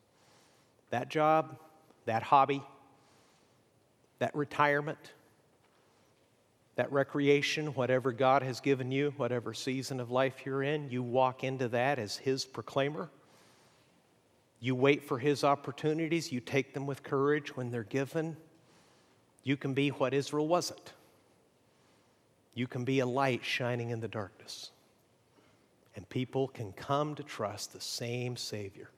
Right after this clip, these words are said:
that rescued you. Don't miss your purpose. Students, I'll close talking to you. Hope I haven't made you uncomfortable by talking to you directly. I do it only because I've prayed for you for so many years.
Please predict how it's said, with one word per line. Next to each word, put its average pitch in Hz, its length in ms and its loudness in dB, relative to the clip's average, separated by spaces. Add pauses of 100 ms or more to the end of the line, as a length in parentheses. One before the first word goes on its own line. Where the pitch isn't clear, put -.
(460)
that - 120 -10
rescued 101 420 -12
you. 104 140 -16 (1400)
Don't 143 140 -2
miss 156 200 -2
your 117 80 -10
purpose. 117 460 -8
Students, - 600 -6 (240)
I'll 110 100 -10
close 131 340 0
talking 120 360 -4
to 110 40 -10
you. 107 180 -8 (520)
Hope 120 220 -2
I 117 80 6
haven't 113 180 -2
made 117 200 -4
you 117 120 -2
uncomfortable 107 500 -6
by 98 200 -16
talking 107 380 -8
to 113 100 -6
you 101 120 -6
directly. 90 480 -14 (2000)
I 120 80 -2
do 135 180 2
it 123 60 4
only 123 220 2
because 110 320 -6
I've 107 140 -6
prayed 120 260 -2
for 110 140 -12
you 107 140 -6
for 98 200 -14
so 120 300 -6
many 117 200 -6
years. 113 440 -10